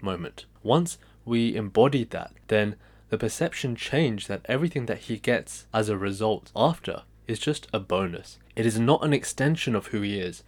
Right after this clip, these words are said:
but just a symbol of how far he has come. But do you want to know a secret? You can unlock that feeling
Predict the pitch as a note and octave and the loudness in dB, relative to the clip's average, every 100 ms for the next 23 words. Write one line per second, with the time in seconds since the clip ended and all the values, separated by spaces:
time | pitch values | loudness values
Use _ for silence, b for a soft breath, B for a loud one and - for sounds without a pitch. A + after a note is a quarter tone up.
0 | - - D3 - C#3+ - C3+ C3+ G#2+ - | -12 -6 -4 0 -2 2 2 2 0 -2
1 | - - - G#2 G#2+ - - F#2+ F#2+ - | -8 -8 0 2 2 0 0 0 0 -4
2 | F#2+ F2+ - - F#2+ F2+ - b b - | -6 -6 -8 -12 -12 -12 -16 b b -12
3 | G2+ A#2 D3 D#3+ B2+ A2+ - A2 - G#2 | -2 2 4 4 4 0 -2 -4 -4 -6
4 | - - - D3+ F3 D3+ B2 A#2 A2 A#2 | -8 -10 2 2 4 0 2 0 4 2
5 | - - C3 - - C3+ A#2+ G2+ | 2 0 -2 -2 -2 0 2 0